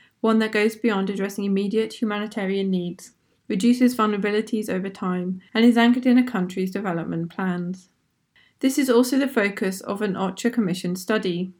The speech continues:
Endnote five, which underscores that I D Ps should be able to rebuild their lives in accordance with the fundamental standards of human rights and dignity,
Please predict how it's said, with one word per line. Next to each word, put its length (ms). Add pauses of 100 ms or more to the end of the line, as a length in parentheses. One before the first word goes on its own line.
(200)
Endnote 460
five, 400 (380)
which 160
underscores 580
that 160
I 100
D 140
Ps 500
should 200
be 100
able 220
to 100
rebuild 400
their 140
lives 340
in 100
accordance 600
with 80
the 80
fundamental 580
standards 480
of 80
human 300
rights 320
and 120
dignity, 600